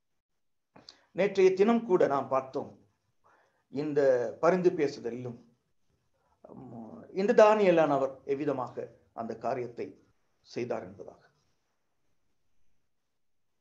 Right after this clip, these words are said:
அநேகர் ஜெபங்களுக்கு உடன் பதில் வருவதில்லை. அதே வண்ணமாக அநேக ஜெபங்களுக்கு சில வினாடிகளில்,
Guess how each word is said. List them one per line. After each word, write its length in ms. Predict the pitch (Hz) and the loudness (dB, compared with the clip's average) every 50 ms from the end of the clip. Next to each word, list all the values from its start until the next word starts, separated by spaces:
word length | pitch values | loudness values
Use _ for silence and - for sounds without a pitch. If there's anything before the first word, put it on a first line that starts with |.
| _ _ _ _ _ _ _ _ _ - | _ _ _ _ _ _ _ _ _ -6
அநேகர் 540 | - 196 233 254 254 254 247 247 233 202 - - - - _ - 107 | -2 0 4 4 4 6 6 4 4 4 2 -4 -10 -20 _ -12 -2
ஜெபங்களுக்கு 680 | 110 160 170 202 196 175 165 151 139 - - - 143 123 - - - - _ _ _ _ | 0 2 4 4 4 4 2 0 0 -2 -4 -6 -6 -6 -6 -8 -14 -20 _ _ _ _
உடன் 340 | - - 165 190 190 165 147 - - - - | -6 2 6 6 6 6 4 0 -6 -6 -2
பதில் 280 | 143 147 147 147 139 | -2 0 0 0 -2
வருவதில்லை. 520 | 120 127 127 131 123 120 120 117 117 113 113 - - - _ _ _ _ _ _ _ _ _ _ _ _ _ _ _ _ _ _ _ _ _ _ _ _ _ _ _ _ _ _ _ _ _ _ _ _ - | -2 -2 0 0 -2 -2 -4 -4 -6 -6 -8 -10 -16 -20 _ _ _ _ _ _ _ _ _ _ _ _ _ _ _ _ _ _ _ _ _ _ _ _ _ _ _ _ _ _ _ _ _ _ _ _ 0
அதே 180 | 175 - 262 254 | 4 6 6 6
வண்ணமாக 440 | 240 226 220 190 185 170 156 - 156 135 - - - - | 6 6 4 4 4 2 2 2 0 -2 -2 -2 -4 -2
அநேக 300 | 170 220 262 254 220 214 | 0 2 2 4 2 2
ஜெபங்களுக்கு 640 | 175 190 180 180 175 165 160 143 139 - 135 127 - - - - _ _ _ | 2 2 2 0 0 0 0 -2 -2 -4 -6 -8 -8 -10 -14 -20 _ _ _
சில 220 | - - 214 226 220 | -4 0 4 4 6
வினாடிகளில், 680 | 214 226 247 262 277 262 254 - 214 202 170 - - | 6 8 8 8 8 6 6 6 6 6 4 2 0